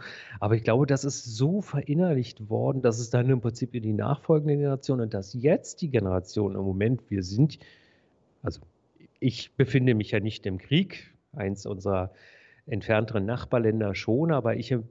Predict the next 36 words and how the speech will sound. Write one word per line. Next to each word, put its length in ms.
äh, 560
denke 280
so, 180
also 200
dass 300
wir 260
da, 400
ähm, 560
offener 480
sind 260
und, 200
äh, 80
diese 600
offene 340
Gesellschaft 560
sich 160
ja 160
wirklich 380
immer 260
weiterentwickelt 800
damit 300
und 240
damit 360
auch 220
wirklich 520
solche 440
Geschichten 720
wie 340
Tod 460
im 180
Prinzip 440
dann 160
auch, 500
äh, 180
zulässt. 640
Natürlich 480